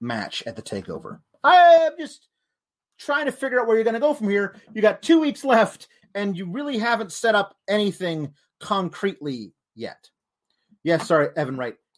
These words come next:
Canadian, uh, whoops, I hit the wrong one. You know, uh, Ca-, Evan Wright says, "Yes, Canadian white girl, uh, not American." Thank you.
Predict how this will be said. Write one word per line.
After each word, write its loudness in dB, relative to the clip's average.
Canadian, -2
uh, -10
whoops, -12
I -20
hit -20
the -20
wrong -16
one. -18
You -12
know, -4
uh, -8
Ca-, -2
Evan 4
Wright 6
says, 4
"Yes, 4
Canadian 4
white -6
girl, -14
uh, -10
not -4
American." -8
Thank -8
you. -18